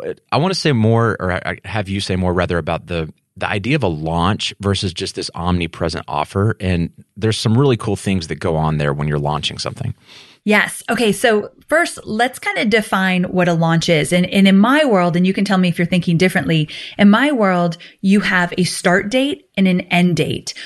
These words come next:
Speaker 2: where people can buy and then they can't buy. So we did, we call it cart open and cart close in internal, for internal purposes. And like you said, this idea of scarcity or urgency,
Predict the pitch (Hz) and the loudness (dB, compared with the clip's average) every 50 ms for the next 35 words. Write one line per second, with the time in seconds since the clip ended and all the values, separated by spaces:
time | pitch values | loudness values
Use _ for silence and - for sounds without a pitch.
0 | - - - 190 190 180 170 170 - - 220 208 208 214 196 190 190 - 190 185 | -14 0 2 4 4 4 2 -2 -4 -2 -2 -2 0 0 -2 -2 -2 -6 -6 -4
1 | 175 170 165 165 185 180 185 196 220 262 294 339 339 - - _ - 202 202 190 | -4 -4 0 0 2 2 2 2 0 0 0 -2 -4 -8 -8 _ 0 4 4 4
2 | 185 165 196 196 214 214 185 190 190 196 190 - - - 220 208 - - 160 156 | 4 4 4 4 4 4 4 4 2 2 0 -2 -8 -4 -2 -2 -2 -2 -4 -4
3 | - - - - - - - - 185 170 165 165 160 - - - - - 202 208 | -2 -2 -4 -4 -4 -8 -2 0 2 2 2 2 0 -2 -6 -14 -2 0 2 4
4 | 175 190 196 - 190 196 180 - 196 170 160 - - - 226 208 240 262 262 247 | 4 4 2 2 0 0 0 2 2 0 0 0 0 0 0 2 2 2 2 0
5 | 262 233 226 202 202 - 202 190 190 - - - 196 175 170 170 170 170 165 - | 0 0 0 0 0 2 0 0 0 -2 -4 0 2 2 4 4 2 2 0 -2
6 | - 170 170 - - 185 185 165 - - 185 175 170 160 156 151 - - - - | -2 -4 -2 0 0 0 0 0 0 0 0 2 2 2 2 0 -2 -4 -2 0
7 | 175 165 160 170 - - 170 165 160 - - - 175 165 - 165 - - - - | 2 2 2 0 -2 -4 -4 -4 -4 -4 -2 -4 -4 -2 -4 -8 -6 -6 -6 -6
8 | - - - - - - - - - - - - - _ - 220 214 208 196 196 | -6 -10 -12 -14 -14 -16 -16 -16 -18 -18 -18 -20 -6 _ 2 2 4 4 4 4
9 | 196 196 202 - - _ _ 196 220 214 247 247 269 240 202 - - 302 294 240 | 2 2 0 -2 -12 _ _ -2 0 0 0 0 -2 -2 -2 0 0 0 0 0
10 | 170 202 202 - 214 208 202 175 247 277 294 269 247 - - - 190 180 175 160 | 0 -2 -2 0 0 0 0 0 0 2 2 2 2 2 0 0 0 0 0 -2
11 | - - - - - 302 302 285 - 285 247 262 254 247 247 - - 185 180 - | -4 -10 -12 -6 -2 -2 -2 -2 -4 -4 -2 0 2 2 0 0 0 0 0 0
12 | - - 220 247 220 247 226 214 208 - 180 165 165 160 156 - | 2 2 2 2 2 2 0 0 0 0 0 0 2 0 -2 -4